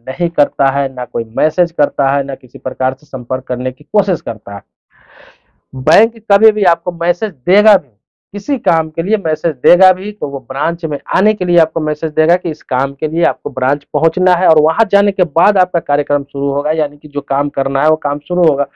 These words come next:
चाहे किसी केवाईसी का काम हो, update का काम हो या फिर किसी प्रकार का किसी चीज का काम। Bank online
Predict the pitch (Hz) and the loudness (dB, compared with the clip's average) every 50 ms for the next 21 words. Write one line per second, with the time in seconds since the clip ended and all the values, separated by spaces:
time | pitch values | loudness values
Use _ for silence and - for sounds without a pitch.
0 | _ - - - - _ - 170 160 156 160 190 175 - 185 180 160 151 151 147 | _ -20 -20 -20 -20 _ 2 2 2 2 -2 -4 -6 -6 -6 0 4 6 6 6
1 | 147 - 165 147 151 143 - 139 139 143 143 143 147 139 131 123 139 143 - - | 4 2 -4 -6 -6 -4 0 0 0 0 0 0 -2 -2 -2 _ -8 -8 -6 -6
2 | 139 131 - 127 131 135 151 170 175 175 - _ _ _ 226 214 - 190 160 151 | -6 -4 -2 -2 -2 -2 0 0 -2 -2 -4 _ _ _ -10 -6 -6 -2 0 0
3 | 135 135 131 131 139 156 151 - 143 - 131 - 117 110 - _ 117 104 - - | 0 2 0 0 0 -2 -6 -8 -12 -12 -12 -14 -14 -14 -10 _ -10 -10 -8 -10
4 | 101 101 101 _ _ _ _ - - - - - - - 110 117 156 170 196 214 | -12 -12 -14 _ _ _ _ -20 -20 -20 -20 -20 -18 -10 -2 0 2 4 4 2
5 | 214 214 - - - 151 170 185 196 196 190 175 170 175 190 202 | 2 0 -2 0 2 4 4 4 4 4 2 4 4 4 2 0